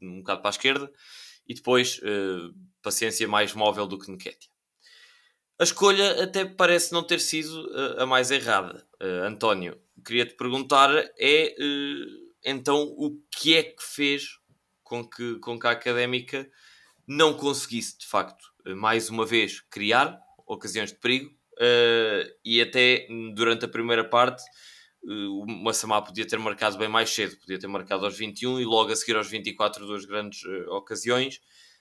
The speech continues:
eh, sendo que a Académica, a primeira vez que se aproxima da baliza do Massamá é aos quarenta e três minutos, num lance bom do Seco, eh, que depois o Paciência com um toque de calcanhar, eh, falha o golo.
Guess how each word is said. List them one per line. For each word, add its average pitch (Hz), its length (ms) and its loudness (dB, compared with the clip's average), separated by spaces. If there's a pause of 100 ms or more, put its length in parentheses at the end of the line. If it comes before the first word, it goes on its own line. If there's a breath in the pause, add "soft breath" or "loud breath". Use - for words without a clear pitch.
(140 soft breath)
eh, 113 680 2
sendo 117 260 -4
que - 60 -2
a 120 40 6
Académica, 123 760 0
a 117 60 0
primeira 127 600 4
vez 113 400 0
que - 180 -12
se - 220 0
aproxima 131 840 -2
da 107 100 0
baliza 104 380 -6
do 107 80 -10
Massamá 120 380 -6
é 135 40 -2
aos 135 140 -4
quarenta 135 360 -4
e 131 40 -8
três 131 240 -8
minutos, 135 360 -4 (480)
num 104 180 -8
lance 104 340 -2
bom 113 240 -2
do 110 280 -10
Seco, 143 340 -2 (120)
eh, 107 300 -4 (100)
que 95 180 -10
depois 95 300 -12
o - 60 -20
Paciência 98 480 -8
com 98 160 -16
um 95 500 -16
toque 92 220 -8
de - 60 -20
calcanhar, 98 560 -4 (140)
eh, 90 320 -8 (120)
falha 92 260 2
o 90 80 -6
golo. 85 220 -12